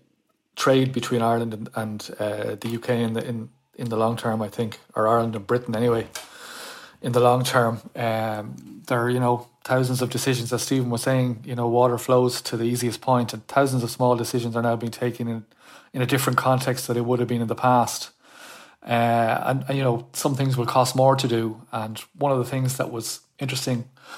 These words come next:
looking at the evidence of the Northern Ireland Affairs Committee, were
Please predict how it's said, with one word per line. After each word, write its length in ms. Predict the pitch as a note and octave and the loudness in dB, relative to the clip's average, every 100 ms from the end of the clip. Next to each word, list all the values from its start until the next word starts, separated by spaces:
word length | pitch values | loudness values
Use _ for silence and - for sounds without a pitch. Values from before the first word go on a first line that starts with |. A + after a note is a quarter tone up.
| - - - _ | -16 -18 -20 _
looking 300 | - C#3 C3+ | -2 0 0
at 140 | C3 | 0
the 360 | C3 B2 A#2+ A#2+ | 0 0 0 2
evidence 400 | C3+ C3 B2+ B2+ | 2 2 0 -2
of 60 | B2 | -2
the 60 | |
Northern 280 | B2 B2+ B2 | 2 2 2
Ireland 220 | B2+ B2 | 2 0
Affairs 280 | A2+ C3+ C3 | 0 0 0
Committee, 280 | C3 C3 B2 | 0 0 2
were 340 | A#2 A#2+ A#2 | 2 2 0